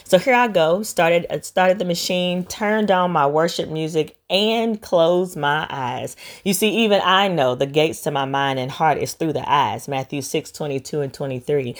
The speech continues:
So I wanted to do everything possible to protect myself. Continuing on with my workout, and after some time had passed, I opened my eyes and there she was. Perfectly positioned in front of me to the left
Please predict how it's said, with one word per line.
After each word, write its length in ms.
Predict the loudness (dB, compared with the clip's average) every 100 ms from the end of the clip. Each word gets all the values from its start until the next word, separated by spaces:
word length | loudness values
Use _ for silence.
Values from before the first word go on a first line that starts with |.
| -18 0
So 140 | 2
I 40 |
wanted 260 | 4 2 0
to 100 | -2
do 200 | -2 -2 0
everything 460 | 0 0 -4 -6
possible 680 | -8 -4 -2 -2 -6 -4 -6
to 120 | -8
protect 400 | -8 -6 -4 -6
myself. 480 | -8 -10 -6 -6 -8 _ -20 -20 -20 -2
Continuing 680 | -2 2 2 4 2 2
on 200 | 2 2
with 120 | 2
my 160 | 0 -2
workout, 560 | 2 0 0 -2 -2 -2
and 160 | -6 -2
after 380 | -2 -2 -4 -4
some 280 | -2 -4
time 460 | -4 -6 -6 -6 -4
had 220 | -4 -4
passed, 580 | -6 -6 -4 -8 -12 -18 _ _ -20 -20 _
I 140 | 2
opened 300 | 4 4 2
my 320 | -2 -4 -2 -4
eyes 100 | -4
and 140 | -6
there 120 | -6
she 140 | -8 -6
was. 480 | -6 -8 -12 -14 -18 _ _ _ _ _ _ -20 -18 -18 -18 2
Perfectly 480 | 2 4 2 2
positioned 680 | 2 2 2 2 -2 -10 -10 -6
in 140 | -4
front 260 | 0 0 2
of 60 |
me 180 | 0 -2
to 120 | -2
the 120 | 0
left 480 | 2 0 -2 -10 -20